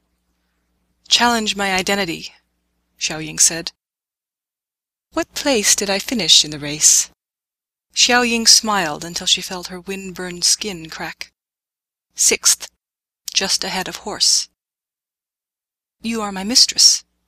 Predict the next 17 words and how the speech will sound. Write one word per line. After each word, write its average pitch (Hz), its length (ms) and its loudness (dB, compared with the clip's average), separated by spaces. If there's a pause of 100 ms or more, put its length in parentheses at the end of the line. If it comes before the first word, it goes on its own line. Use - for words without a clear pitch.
it - 120 -14
said. - 320 -4 (1200)
Xiao 240 400 2
Ying 226 200 -4
tapped - 380 -4
in 202 120 -2
instructions 175 760 -2
as - 180 2
fast 190 400 -2
as - 60 2
she - 120 2
could - 420 -8
with - 120 -12
the - 60 -12
terminal's 180 520 -8
little 160 160 -10
keypad. - 540 -10